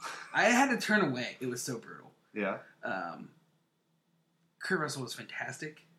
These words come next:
Speaker 1: There, there's just so much in my mind right now, g-, like, going back over the film. Um, the director's name is S. Craig Zahler, uh,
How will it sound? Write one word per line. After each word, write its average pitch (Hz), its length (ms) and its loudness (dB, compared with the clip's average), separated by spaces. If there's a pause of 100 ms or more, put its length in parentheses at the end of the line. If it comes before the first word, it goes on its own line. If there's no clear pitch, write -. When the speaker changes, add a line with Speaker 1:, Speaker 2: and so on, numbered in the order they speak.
(280)
Speaker 1:
There, 214 260 2 (120)
there's 226 220 6
just 208 280 0
so 202 160 2
much 214 160 4
in 180 60 -2
my 143 100 0
mind 131 260 2
right 151 140 -2
now, 156 220 -8 (140)
g-, 131 60 -14 (120)
like, - 160 -10 (120)
going 131 220 -4
back 120 220 -2
over 123 100 -6
the 120 100 -6
film. 120 380 -8 (500)
Um, 110 360 -6 (1300)
the 160 120 2
director's 160 520 2
name 143 220 0
is 113 400 -10 (180)
S. 165 280 -2
Craig 139 400 -4
Zahler, 135 560 -2 (680)
uh, 110 300 -6